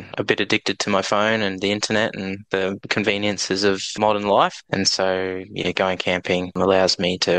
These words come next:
really force myself to take a step back and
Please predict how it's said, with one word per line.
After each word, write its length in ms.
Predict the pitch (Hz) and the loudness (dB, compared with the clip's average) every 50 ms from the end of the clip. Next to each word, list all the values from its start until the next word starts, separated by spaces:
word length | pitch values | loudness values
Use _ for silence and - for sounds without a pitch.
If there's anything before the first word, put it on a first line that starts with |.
| 90 | 2
really 280 | 87 95 95 95 92 87 | 2 0 0 0 -2 -2
force 280 | - 104 92 95 - - | 2 2 2 2 2 0
myself 400 | - 90 - - - 87 92 92 - - | -4 -4 -4 -2 -2 -2 -2 -4 -4 -4
to 140 | - - 87 87 87 - _ - | -2 -2 -2 -4 -6 -8 _ -6
take 200 | - 101 92 - - | -4 -4 -4 -4 -4
a 120 | 87 - | -4 -4
step 200 | - - 82 - | -2 -4 -6 -4
back 260 | - - 82 85 92 - - | -2 -2 -2 -2 -4 -4 -4
and 120 | 90 90 | -4 -4